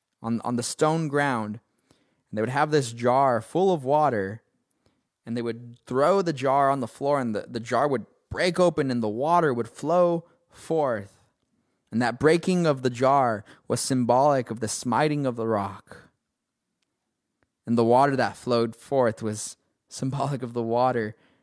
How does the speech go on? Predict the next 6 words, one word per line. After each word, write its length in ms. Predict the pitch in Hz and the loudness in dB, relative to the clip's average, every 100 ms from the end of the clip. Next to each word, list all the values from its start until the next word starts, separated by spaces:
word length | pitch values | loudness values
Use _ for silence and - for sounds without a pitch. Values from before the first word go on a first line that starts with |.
| _ _ _ _ _ _ _ _ _ _ _ | _ _ _ _ _ _ _ _ _ _ _
that 240 | - 95 _ _ | -10 -10 _ _
gave 220 | 117 110 | -8 -6
life 380 | 107 104 104 - | -2 -4 -4 -12
to 100 | - | -16
the 140 | - | -12
Israelites. 800 | 110 120 104 87 110 _ - - | -10 -8 -8 -10 -16 _ -20 -20